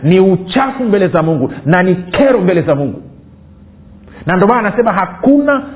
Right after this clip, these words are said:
mwenye mwili atakayehesabiwa haki mbele za Mungu kwa kutegemea sheria, Torati, amri kumi. Hakuna, hakuna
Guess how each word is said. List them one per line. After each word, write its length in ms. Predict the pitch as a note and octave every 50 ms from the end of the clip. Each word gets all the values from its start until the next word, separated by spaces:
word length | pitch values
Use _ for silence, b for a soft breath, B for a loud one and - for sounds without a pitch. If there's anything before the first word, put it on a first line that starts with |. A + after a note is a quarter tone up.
| - -
mwenye 360 | C#3+ E3 F#3 F#3+ F#3 F#3+ F#3
mwili 480 | F3+ F3+ G#3 A3+ G#3 D3+ B2+ A2 - - -
atakayehesabiwa 840 | D#3 D#3 - F#3 F3+ F#3 A3+ A3 F#3+ - - F3 E3+ G3+ G#3+ G3 E3
haki 520 | - - - C#4 C#4 - - F3 E3 E3 B B B B
mbele 300 | C3+ E3 G3+ A#3 A#3 G#3+ E3
za 140 | G3+ F#3
Mungu 400 | E3+ F3+ G#3+ B3 A#3 G3+ D3+ D3+
kwa 220 | C#3 - F#3+ G#3 -
kutegemea 540 | - F3+ E3+ G#3 F3+ F3 F#3+ F#3+ A#3+ A3+ -
sheria, 440 | - E3+ E3 E3 G#3 B3 A#3+ A3+
Torati, 440 | - - F3 E3+ G3+ G#3+ G#3 - G3 -
amri 220 | D#3+ D#3 C#3+ D#3+
kumi. 260 | D#3+ - F#3 D#3 D3 -
Hakuna, 580 | F3 F3 - - - - C#4 B3+ A3 E3 C#3+ - - - - - - - -
hakuna 640 | - G3 - - - - - C#4 C#4+ B3 G3+ C#3+